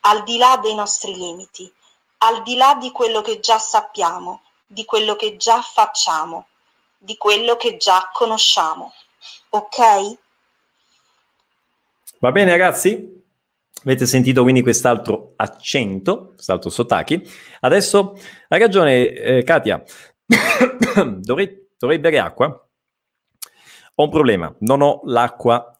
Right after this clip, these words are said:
Speaker 2: a portata di mano e quindi farò, farò <laughs> senza acqua. Ma adesso, adesso parlate voi, metto i vostri audio. Eh, domenica,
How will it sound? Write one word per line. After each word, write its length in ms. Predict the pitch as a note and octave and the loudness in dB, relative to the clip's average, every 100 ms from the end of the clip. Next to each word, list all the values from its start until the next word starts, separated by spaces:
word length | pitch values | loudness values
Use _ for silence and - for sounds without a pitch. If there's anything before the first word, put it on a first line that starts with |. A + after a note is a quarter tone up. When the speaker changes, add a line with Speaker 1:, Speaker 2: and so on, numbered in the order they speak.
| _ | _
Speaker 2:
a 120 | G#2+ | -6
portata 560 | - A2 G2 - A#2 G2 | -2 -4 -2 0 0 0
di 100 | G2+ | -2
mano 380 | G#2+ E2+ E2 _ _ _ _ _ _ _ A2+ | -4 -6 -14 _ _ _ _ _ _ _ -14
e 40 | |
quindi 360 | - B2 A2+ G#2 | -6 -4 -4 -4
farò, 360 | A2+ A2 A2 | -2 0 -2
farò 200 | - A#2+ | -2 -2
<laughs> 20 | B2 | -2
senza 480 | - B2 - - | -6 -10 -8 -8
acqua. 260 | G2+ F2 F2+ | -8 -8 -8
Ma 100 | F#2+ | -2
adesso, 480 | B2 D3 B2 G#2 - - | 0 0 -2 -4 -10 -2
adesso 440 | F3 E3+ C#3 - | 0 2 -2 -4
parlate 420 | - B2+ C#3 C3+ | -4 0 2 0
voi, 280 | F#2+ D2+ C#2 _ _ _ _ - | -2 -6 -10 _ _ _ _ -20
metto 240 | - A#2 A2+ | -8 -6 -4
i 20 | |
vostri 300 | G#2 G#2 G#2 | -8 -8 -8
audio. 340 | C#2 C#2 D2 _ _ _ _ _ _ _ _ _ _ _ - - _ _ _ - | -8 -10 -20 _ _ _ _ _ _ _ _ _ _ _ -20 -20 _ _ _ -6
Eh, 1000 | G#2 G2 F#2+ F#2 F#2 F#2 F2+ D#2+ - _ | -4 -2 -2 -4 -4 -4 -6 -8 -14 _
domenica, 840 | A#2+ A3+ G#3+ A#2 F#2 F2+ D#2+ - | 2 2 2 -2 -4 -8 -12 -12